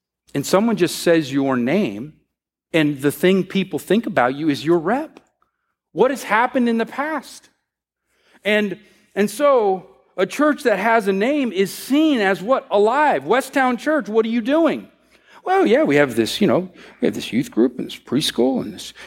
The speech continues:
you know, worship ministry and this, da, da, da, da, da. I mean, by reputation, maybe you, our church, whatever,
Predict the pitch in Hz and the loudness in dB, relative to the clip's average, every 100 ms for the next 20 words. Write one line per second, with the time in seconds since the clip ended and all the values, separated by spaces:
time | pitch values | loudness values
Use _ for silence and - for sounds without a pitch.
0 | - 107 87 113 165 - 214 247 247 - | -8 -6 -4 -2 0 -2 0 2 2 0
1 | - 277 254 92 156 - 147 185 208 180 | -2 0 0 -2 -4 0 2 0 0 0
2 | 220 254 185 233 285 - _ _ _ - | 2 0 0 -2 -2 -8 _ _ _ -2
3 | 240 214 240 _ 165 254 247 196 247 269 | 0 0 -6 _ 0 2 0 0 -2 -4
4 | 208 233 220 - 269 330 330 240 185 233 | -2 -2 -2 -2 2 2 0 -2 -2 -2
5 | 277 - _ _ - 208 277 311 262 233 | -6 -14 _ _ -2 2 2 2 0 0
6 | 170 240 320 254 285 - _ - 180 277 | 0 2 4 2 -2 -6 _ -2 0 0
7 | 262 - 247 247 226 226 254 277 220 | -2 -2 -2 -2 -2 0 2 0 -2